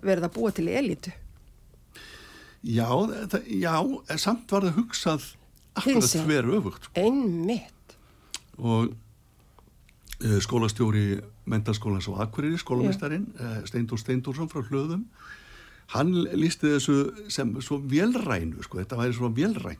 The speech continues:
Speaker 1: Algjörlega.
Speaker 2: Og, og sáralítið væri oft séð á svörunum hvort um skilning væri að ræða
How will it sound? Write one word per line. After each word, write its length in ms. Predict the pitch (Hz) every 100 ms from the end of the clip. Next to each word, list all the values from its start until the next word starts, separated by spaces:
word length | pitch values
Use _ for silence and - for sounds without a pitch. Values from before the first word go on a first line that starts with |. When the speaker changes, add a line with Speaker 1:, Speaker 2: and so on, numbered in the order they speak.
| -
Speaker 1:
Algjörlega. 520 | 160 156 - 285 220 - - - - -
Speaker 2:
Og, 340 | 123 117 - -
og 160 | 85
sáralítið 920 | - - 170 170 160 156 147 147 147 131
væri 280 | 139 131 120
oft 160 | -
séð 300 | - 151 139
á 40 | 120
svörunum 460 | - 151 160 139
hvort 300 | 123 127 - 107
um 120 | 104
skilning 580 | - - 131 185 180 175
væri 240 | 165 165
að 80 | 151
ræða 380 | 151 170 165